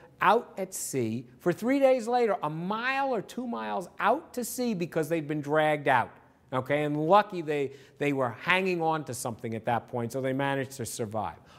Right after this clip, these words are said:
Now, we, at, we can see some before and after pictures from the Indian Ocean tsunami in two thousand and four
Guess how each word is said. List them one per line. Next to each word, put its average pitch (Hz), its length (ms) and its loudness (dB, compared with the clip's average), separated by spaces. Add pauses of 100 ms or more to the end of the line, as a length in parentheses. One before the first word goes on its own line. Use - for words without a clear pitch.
(100)
Now, 156 280 6
we, 170 180 2
at, 185 400 2
we 180 140 -4
can 165 180 -8
see 262 240 -4
some 226 240 -2
before 220 380 0
and 196 80 2
after 226 340 0
pictures 139 500 -4
from 147 300 0
the 143 120 -2
Indian 190 500 2
Ocean 202 320 0
tsunami 127 540 -6
in 127 100 -6
two 180 160 -4
thousand 156 460 2
and 127 140 -8
four 202 400 4